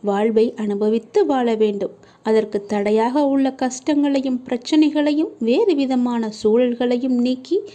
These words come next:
எல்லாவற்றிலும் சம்பூரணமாக வாழ வேண்டும் என்பதே இந்த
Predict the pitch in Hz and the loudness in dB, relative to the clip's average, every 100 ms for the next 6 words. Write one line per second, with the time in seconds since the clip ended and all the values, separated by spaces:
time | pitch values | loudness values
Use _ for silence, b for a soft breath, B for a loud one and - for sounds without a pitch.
0 | B B - 214 339 392 262 233 240 240 | B B -2 2 2 2 2 -2 -2 0
1 | 226 220 277 - 214 202 202 320 311 262 | 0 -2 -6 -6 -4 0 0 2 0 0
2 | 247 233 208 202 202 370 320 226 214 202 | -2 -2 -4 -4 -2 0 2 0 0 -2
3 | 202 196 208 220 208 294 B B - 226 | -2 -2 0 2 2 0 B B -4 -2